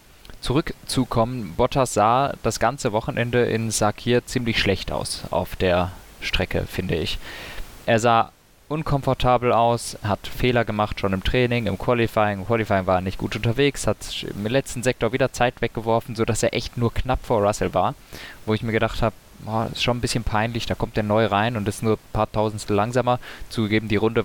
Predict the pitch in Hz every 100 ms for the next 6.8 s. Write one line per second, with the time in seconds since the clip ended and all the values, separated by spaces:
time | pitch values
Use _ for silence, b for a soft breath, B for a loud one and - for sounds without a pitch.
0 | - 113 104 101 110 101 104 - - -
1 | 113 98 101 110 101 110 110 - 87 92
2 | 92 92 - 95 - 95 92 95 104 B
3 | B B B B - - 95 92 92 95
4 | - - - - - - - 113 113 110
5 | 104 127 139 117 120 - 104 120 - 113
6 | 104 104 131 123 123 131 123